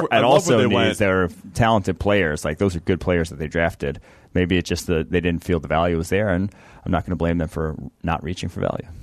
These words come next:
Speaker 1: But I also do think if you spread the field and you have these
Speaker 2: Mm-hmm.
Speaker 1: Christian Kirks and Andy Isabellas that can get open quickly and Hakeem Butler who you could throw it up
Speaker 2: Yeah.
Speaker 1: to,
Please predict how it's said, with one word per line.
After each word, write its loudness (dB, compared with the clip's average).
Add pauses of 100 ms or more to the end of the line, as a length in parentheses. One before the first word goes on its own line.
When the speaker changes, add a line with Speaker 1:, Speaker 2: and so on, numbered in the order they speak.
(140)
Speaker 1:
But 2
I 2 (100)
also -2
do -4
think -4
if -4
you -4
spread 0
the -6
field 2
and -2
you -2
have 0
these -6
Speaker 2:
Mm-hmm. -2
Speaker 1:
Christian -4
Kirks 0
and -6
Andy 0
Isabellas 0
that -4
can -8
get 2
open 0
quickly 0
and -8 (220)
Hakeem -6
Butler 0
who -2
you -2
could -10
throw 0
it 4
up 0
Speaker 2:
Yeah. -2
Speaker 1:
to, 0